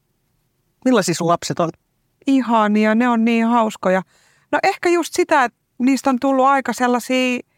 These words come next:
Speaker 2: vapaita.
Speaker 1: Joo.
Speaker 2: Niinku, ehkä se on mun paras saavutus. Se vaan semmonen, että mä oon os-, o-, o-, osannut olla semmonen vanhempi, että niistä on kasvanut niin persoonallisia ihmisiä.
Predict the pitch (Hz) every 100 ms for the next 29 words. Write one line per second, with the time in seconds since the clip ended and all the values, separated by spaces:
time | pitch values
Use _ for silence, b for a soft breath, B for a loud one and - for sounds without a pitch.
0 | _ _ 330 302 196 170 151 - 160 -
1 | _ _ - 269 165 - 277 254 269 -
2 | - - 294 - 294 359 226 185 180 170
3 | 156 185 165 165 175 - - 233 226 220
4 | - 233 214 202 - 214 226 226 226 -
5 | 240 - _ _ _ _ - 285 - 285
6 | 262 254 220 214 - 233 226 247 233 202
7 | 170 165 165 - - 196 196 - 180 196
8 | 185 170 160 165 170 196 180 156 143 143
9 | 147 165 151 160 143 - - 180